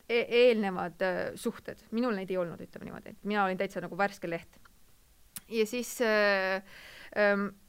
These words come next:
see sõbranna, kes mul tekkis, või sellised, see sõpruskond siis koolis, kellega ma hakkasin läbi saama, oli selline olukord, et üks teine tüdruk tahtis ka temaga sõbranna olla, aga tema loogika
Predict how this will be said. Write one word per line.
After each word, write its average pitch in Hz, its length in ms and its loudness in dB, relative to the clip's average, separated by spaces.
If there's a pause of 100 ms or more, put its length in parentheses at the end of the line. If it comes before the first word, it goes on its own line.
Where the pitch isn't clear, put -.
(120)
see 254 200 0
sõbranna, 285 500 2
kes 190 180 -4
mul 208 140 -2
tekkis, 294 420 -2
või 196 80 -6
sellised, 208 460 -6
see 208 140 -6
sõpruskond 196 520 -8
siis - 160 -16
koolis, 180 360 -4
kellega 165 220 -10
ma 165 100 -12
hakkasin 202 240 -6
läbi 240 200 -4
saama, 202 360 -2 (680)
oli 220 160 2
selline 294 240 0
olukord, 240 460 -2
et - 320 -8
üks - 160 -14
teine 302 180 -2
tüdruk 226 280 0
tahtis - 360 -6
ka 226 220 4
temaga 175 320 -4
sõbranna 180 480 -4
olla, - 180 -8
aga 208 140 -6
tema 285 240 2 (260)
loogika 226 760 2